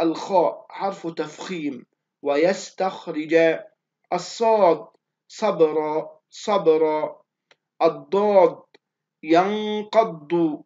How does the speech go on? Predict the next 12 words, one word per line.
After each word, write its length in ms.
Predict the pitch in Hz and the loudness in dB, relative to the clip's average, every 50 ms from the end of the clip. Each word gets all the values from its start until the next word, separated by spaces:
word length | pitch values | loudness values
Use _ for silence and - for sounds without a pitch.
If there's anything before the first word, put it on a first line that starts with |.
| _ | _
ينقض. 1300 | 151 156 175 180 190 208 220 220 220 220 220 220 220 - - 220 220 170 165 156 165 170 165 151 - - _ _ | -4 0 0 2 2 0 -2 -6 -6 -8 -8 -10 -10 -2 0 0 0 0 -4 -4 0 0 0 0 -2 -8 _ _
سمعت 480 | - - 190 202 233 302 339 330 - | -12 -8 -6 -4 -4 -4 -4 -6 -8
طالب 460 | 277 233 - 254 247 233 214 180 165 170 | -12 -8 -2 0 0 2 2 0 0 0
يقول: 720 | 165 165 160 160 - 185 190 190 175 160 147 143 - - _ _ _ _ _ _ _ _ _ _ _ 156 | 0 -2 -2 -4 -6 -10 -6 -2 -2 -2 -2 -2 -8 -12 _ _ _ _ _ _ _ _ _ _ _ -8
"معلم، 640 | 160 170 190 240 254 240 220 196 170 156 147 143 143 _ _ _ _ | -6 -2 -2 -2 -2 -2 -2 -2 -2 -2 -4 -8 -12 _ _ _ _
عندنا 600 | 156 151 156 156 156 180 247 269 262 226 190 165 | -8 -8 -8 -8 -4 -4 -4 -4 -2 -6 -8 -8
حرف 440 | - - 160 202 226 220 - - 180 | -10 -8 -6 -6 -6 -6 -8 -8 -8
القاف." 1000 | 160 147 147 143 - - - 170 185 202 208 196 175 156 151 - - - - - _ _ _ _ _ _ _ _ _ _ _ _ _ _ _ _ _ _ _ _ _ _ _ _ _ _ _ _ _ - | -6 -6 -8 -10 -12 -8 -4 -2 -2 0 0 0 0 -2 -4 -8 -16 -20 -20 -20 _ _ _ _ _ _ _ _ _ _ _ _ _ _ _ _ _ _ _ _ _ _ _ _ _ _ _ _ _ -14
أقول 360 | 143 - - 170 175 175 175 | -14 -10 -8 -8 -6 -4 -4
له: 280 | 190 185 175 170 160 - | -4 -4 -4 -6 -8 -10
"أحسنت، 560 | - - - - - 214 226 220 175 160 - _ _ _ _ _ - | -12 -12 -12 -12 -10 -10 -8 -8 -10 -12 -14 _ _ _ _ _ -12
نعم، 520 | 151 165 196 208 214 208 185 147 135 135 | -8 -8 -8 -6 -6 -8 -8 -10 -10 -14